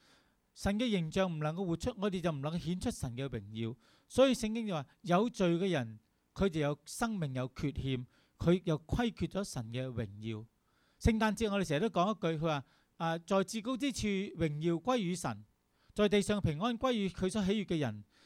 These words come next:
個核心就係，當耶穌嚟嘅時候，人嘅罪就可以被彌補，所有罪債就還清。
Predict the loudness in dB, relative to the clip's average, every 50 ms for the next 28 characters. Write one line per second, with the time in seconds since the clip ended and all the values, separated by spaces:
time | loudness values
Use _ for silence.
0 | _ _ _ -4 -4 -4 -2 -2 -2 -2 -2 0 -2 -2 -2 0 0 2 2 2
1 | 0 -2 -6 -18 _ _ _ 6 6 6 6 4 4 6 4 4 4 4 4 4
2 | 4 4 4 2 0 0 -2 -4 -2 0 0 0 0 -2 -6 -12 _ _ _ _
3 | _ _ _ _ _ _ _ _ -8 2 4 4 4 4 2 0 2 0 0 0
4 | 2 2 4 4 4 2 0 -4 _ _ _ 2 2 2 4 2 2 2 0 -2
5 | -2 -2 -2 -2 -2 -2 -2 -2 -2 -2 -2 -2 -2 -2 -2 -2 -6 -10 _ _
6 | -14 -2 0 2 4 4 4 4 4 4 4 6 4 4 2 2 2 2 2 0
7 | -2 -6 _ _ -2 0 0 0 0 -2 -4 -6 -2 0 2 2 2 0 -4